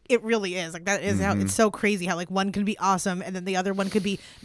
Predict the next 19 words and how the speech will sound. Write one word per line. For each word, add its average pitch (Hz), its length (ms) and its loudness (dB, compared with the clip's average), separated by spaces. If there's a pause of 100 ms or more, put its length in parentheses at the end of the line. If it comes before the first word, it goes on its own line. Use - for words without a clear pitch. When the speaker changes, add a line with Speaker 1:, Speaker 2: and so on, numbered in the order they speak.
(380)
Speaker 1:
it 247 180 2
wasn't 269 280 4
bad, 214 320 8
but 202 120 4
it 180 100 -4
was 208 120 0
in, 196 120 0
like, 196 140 -2
a 180 80 -2
basement 196 580 -2
of 185 120 -2
a 185 60 -2
place 190 500 0
and 87 100 2
it 82 40 4
Speaker 2:
Yeah. 80 80 4
Speaker 1:
just, 67 140 0
the - 60 -2
people 196 440 -2